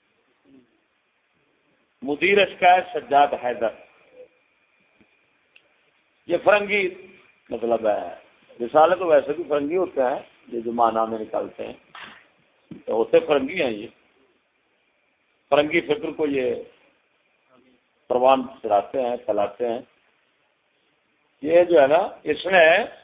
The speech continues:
یہ جاوید انور ہے مضمون نگار، اس نے گھر پر تعلیم، گھر پر تعلیم ایک مضمون ہے اس کا۔ شاہ صاحب یہ پڑھنے کے قابل ہے۔ اس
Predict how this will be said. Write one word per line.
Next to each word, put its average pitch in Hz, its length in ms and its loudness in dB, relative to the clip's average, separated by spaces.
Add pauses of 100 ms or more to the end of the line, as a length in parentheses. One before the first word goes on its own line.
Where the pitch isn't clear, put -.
(1160)
یہ 139 120 -4
جاوید 165 500 4
انور 185 260 0
ہے 165 400 4
مضمون 151 360 -6
نگار، 160 380 6
اس 165 240 -8
نے 160 280 0 (200)
گھر - 340 2
پر 196 220 -2
تعلیم، 147 520 0 (1900)
گھر 151 180 0
پر 170 220 -2
تعلیم 156 460 0
ایک 156 140 -4
مضمون 139 420 -6
ہے 131 60 2
اس 117 200 -2
کا۔ 143 180 2
شاہ 135 320 -2
صاحب 151 220 0
یہ 151 140 -4
پڑھنے 127 300 0
کے 135 140 -8 (100)
قابل 113 320 4
ہے۔ 127 300 0 (2000)
اس 143 120 0